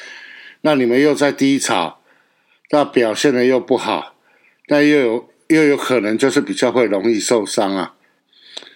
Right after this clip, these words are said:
总之一句话啦，大家好好加油啊！那就像子婷所讲的啊，努力的把这个位置啊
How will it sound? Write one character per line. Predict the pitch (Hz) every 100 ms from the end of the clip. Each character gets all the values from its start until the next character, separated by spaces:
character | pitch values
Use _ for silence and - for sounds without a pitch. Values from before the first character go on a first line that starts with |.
| _ _
总 | 127 110
之 | 107 123 135
一 | 117
句 | 104 117 110
话 | 101 113 92
啦， | 76 - _
大 | 135 117
家 | - 113
好 | 110 110
好 | 95
加 | - 107 101
油 | 92 78
啊！ | 76 80
那 | 113
就 | 113 117
像 | 104 117 107 98
子 | - 101
婷 | 95 101
所 | 95 110
讲 | 107 101 73
的 | 80
啊， | 80 - _ - - _ _ _ _ _ _ _
努 | 113 117
力 | 123 143
的 | 120
把 | 120 104
这 | 98 127
个 | 113
位 | 120 123
置 | 107 107
啊 | 98 98 82